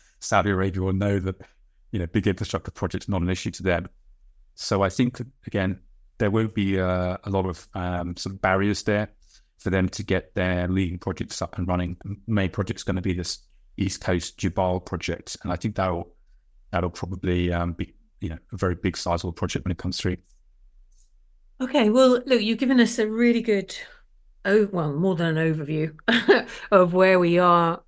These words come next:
Speaker 2: um, right now and about some of the, the answers to some of those questions that the industrials are asking.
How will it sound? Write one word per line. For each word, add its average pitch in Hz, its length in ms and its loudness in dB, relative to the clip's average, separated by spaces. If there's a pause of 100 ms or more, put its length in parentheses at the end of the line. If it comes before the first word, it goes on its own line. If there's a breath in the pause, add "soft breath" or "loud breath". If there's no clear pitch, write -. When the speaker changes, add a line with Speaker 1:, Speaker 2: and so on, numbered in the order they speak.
Speaker 2:
um, 160 540 -2 (500)
right 180 300 4
now 175 440 2
and 175 220 0
about 165 260 -6
some 185 180 -4
of 165 80 -2
the, - 80 -18 (160)
the 156 220 -6
answers 175 420 -4
to - 120 -12
some 180 200 -2
of 180 60 -2
those 156 180 -4
questions 165 540 -6
that - 140 -10
the 165 100 -4
industrials 160 640 -8
are 160 120 -6
asking. 170 540 -8